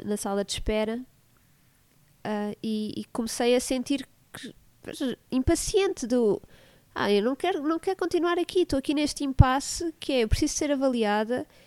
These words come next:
eu quero entrar porque estou em trabalho de parto e não há dúvida, estou no corredor", ah, então estava assim, e aí foi um momento de,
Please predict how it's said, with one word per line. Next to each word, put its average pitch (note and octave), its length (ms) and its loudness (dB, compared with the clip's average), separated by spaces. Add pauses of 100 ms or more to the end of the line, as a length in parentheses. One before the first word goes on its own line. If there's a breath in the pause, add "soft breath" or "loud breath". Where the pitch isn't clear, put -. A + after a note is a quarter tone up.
(100)
eu A#3 120 2
quero D4+ 220 0
entrar C4+ 340 -2
porque - 180 -10
estou B3+ 140 0
em - 20 -10
trabalho A#3 300 -2
de - 60 -12
parto G3 220 -2
e G#3 40 -2
não G#3+ 120 0
há C4 120 4
dúvida, G#3 640 0 (640 soft breath)
estou - 180 0
no D4+ 80 2
corredor", C4 640 4 (400)
ah, C#4 360 0 (100)
então C4+ 220 -6
estava D4+ 260 -2
assim, D4 560 -6 (280)
e A#3+ 60 -6
aí B3+ 180 0
foi C4+ 220 -2
um C4 60 -4
momento B3+ 520 -6
de, A#3+ 480 -2